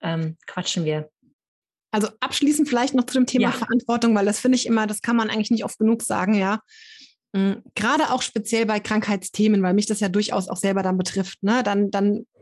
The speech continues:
Speaker 2: möchte ich immer gerne so mitgeben, möchtest du verantwortlich sein, wenn mit der Person zum Beispiel was Schlimmes passiert? Ja, weil oft sind ja Leute dann, dass die sagen,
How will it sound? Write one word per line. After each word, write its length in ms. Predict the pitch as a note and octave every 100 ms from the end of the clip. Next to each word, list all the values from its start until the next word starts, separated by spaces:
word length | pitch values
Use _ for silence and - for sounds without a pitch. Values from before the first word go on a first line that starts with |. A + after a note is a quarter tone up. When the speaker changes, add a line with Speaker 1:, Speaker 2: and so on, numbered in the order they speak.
| -
Speaker 2:
möchte 240 | A3+ C4 B3
ich 120 | -
immer 200 | A#3+ C4
gerne 260 | A3 A#3 A#3
so 120 | A3
mitgeben, 640 | A3+ A#3 - A3 A3 A3 _ - - - - _ _ _
möchtest 460 | G#3 B3 C#4+ F4+ D4+
du 60 |
verantwortlich 760 | D4+ - A3 - C4+ A3+ G3+ -
sein, 380 | F#3+ F#3+ C4 A3+
wenn 200 | A3+ A3+
mit 140 | A#3
der 100 | A#3+
Person 720 | A3+ F#3+ F3+ G3+ B3 D4 D4+ _ _ _ _ _ _ _ _
zum 160 | - A3
Beispiel 260 | G3+ B3+ A3+
was 120 | A3
Schlimmes 340 | A3 G#3+ G3+
passiert? 580 | - F#3 - G#3 F3+ - _ _ _ G3
Ja, 220 | A3 C4
weil 260 | A3+ A3
oft 280 | - B3+ -
sind 160 | C4 A#3+
ja 80 | G#3
Leute 320 | G3+ A#3+ A3+
dann, 180 | A3 G#3+
dass 100 | G#3+
die 100 | G3
sagen, 520 | G3+ G3+ G#3 G3+